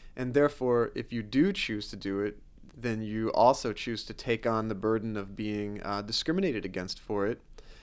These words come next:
Well, it immediately has all sorts of repercussions. So first of all,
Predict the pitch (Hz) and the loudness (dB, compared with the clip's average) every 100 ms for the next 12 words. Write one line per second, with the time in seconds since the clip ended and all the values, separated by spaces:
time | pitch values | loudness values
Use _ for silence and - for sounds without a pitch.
0 | - - 151 147 143 - - 156 135 139 | -20 2 8 8 8 2 -4 0 0 2
1 | 147 214 175 131 110 104 98 117 - 135 | 2 4 4 2 2 0 0 -6 4 4
2 | 131 - 180 139 113 - 104 - - - | 6 2 0 2 0 0 -2 -8 -10 -6
3 | - 139 - 190 - 135 117 123 | -2 0 2 2 4 6 8 6